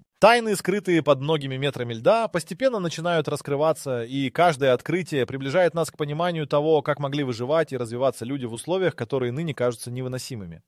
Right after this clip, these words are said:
Всё это подводит к мысли, что исследования подледного города могут стать основой для пересмотра многих аспектов археологии и истории.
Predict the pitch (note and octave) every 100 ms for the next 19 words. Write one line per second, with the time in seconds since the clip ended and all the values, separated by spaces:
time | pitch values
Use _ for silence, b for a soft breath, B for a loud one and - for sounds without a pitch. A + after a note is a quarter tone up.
0 | _ - - D4 B3+ G3 G3 G3+ - F#3+
1 | B3 G3 D3 D3 C#3+ F#3 G#3 F3+ D#3 C#3
2 | C3+ C#3 E3 C3+ A#2+ A#2 F#3+ F3 A#2+ A2+
3 | A#2+ B3+ A3 E3 - F#3+ F3 C#3 - F3
4 | F3+ C#3 C3 B2 B2 A#2+ E3 F#3+ D#3 B2+
5 | D#3 F#3 D#3 C3+ - F3 - C3 A#2+ -
6 | A#2+ D3+ F#3 D3 B2 B2 A2 C#3+ A2+ D#2+